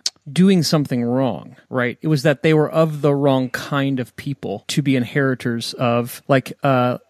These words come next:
you know, like they say at the end there, that God has granted them even the repentance that leads to life. So there was something about their class, their kind of person that excluded them from the promises of Israel. And it seems like what's happening here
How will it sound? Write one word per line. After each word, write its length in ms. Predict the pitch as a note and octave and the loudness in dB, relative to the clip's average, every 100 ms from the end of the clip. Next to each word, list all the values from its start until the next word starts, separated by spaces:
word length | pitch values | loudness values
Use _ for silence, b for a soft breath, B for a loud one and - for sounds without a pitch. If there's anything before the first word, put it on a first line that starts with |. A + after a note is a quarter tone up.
| _ | _
you 80 | D3+ | 0
know, 140 | B2+ | 2
like 160 | - B2 | 0 -4
they 80 | A#2 | -4
say 160 | - | -2
at 80 | C3+ | -2
the 120 | A#2 | 0
end 180 | C3 B2 | 0 2
there, 240 | A#2 A2+ A#2 | 0 -2 -4
that 280 | A#2 - - | -8 -10 0
God 160 | C#3 | 2
has 100 | C3+ | 2
granted 460 | B2+ C3+ A#2+ C3 A#2 | 0 -2 0 -2 0
them 320 | D3 F3+ C3+ | 2 4 2
even 560 | C3 D#3+ C3 G#2 A2+ B2 b b b - | 2 2 2 -2 -6 -8 b b b 0
the 80 | C3+ | 0
repentance 540 | B2 - B2+ B2 - | 0 -2 -4 -4 -6
that 120 | A2 | -8
leads 220 | - A2 | -8 -10
to 100 | - | -10
life. 380 | F#2+ - - - _ b b b | -10 -12 -18 -20 _ b b b
So 100 | - | 0
there 80 | D#3 | 2
was 100 | D3 | 2
something 260 | A3+ A#3+ G#3 | 2 2 2
about 440 | D#3 D#3 B2+ _ - | 4 2 0 _ -16
their 320 | C3+ E3 E3 | 0 2 2
class, 580 | - - D3 D#3 D#3 - | 0 -2 0 0 -2 -4
their 160 | D3 | -4
kind 380 | C3+ - C#3 D3+ | -4 -4 -4 -4
of 140 | C#3 - | -6 -8
person 520 | D#3+ D3+ - B2 A2+ b b b - | -6 -6 -4 -4 -6 b b b -2
that 200 | C#3 - | -2 -2
excluded 680 | D3+ - - A#3+ D#4 A#3+ D3 | -4 -4 0 2 4 4 2
them 160 | C#3+ | 0
from 160 | B2+ C#3 | 0 0
the 80 | C3 | 0
promises 520 | - D3 C#3+ D3+ C3 | 0 -2 -2 -4 -4
of 120 | B2 | -2
Israel. 320 | D3 F#3 G3+ | -2 0 0
And 100 | D#3 | 0
it 80 | C#3+ | -2
seems 460 | - - B3 B3+ F3 | -4 -4 0 0 0
like 180 | C#3 - - _ - | -2 -4 -16 _ -6
what's 240 | D#3 - | -6 -6
happening 440 | - G3+ F#3 C3+ | -6 -4 -2 -4
here 320 | A#2+ C3 A#2+ | -2 -4 -4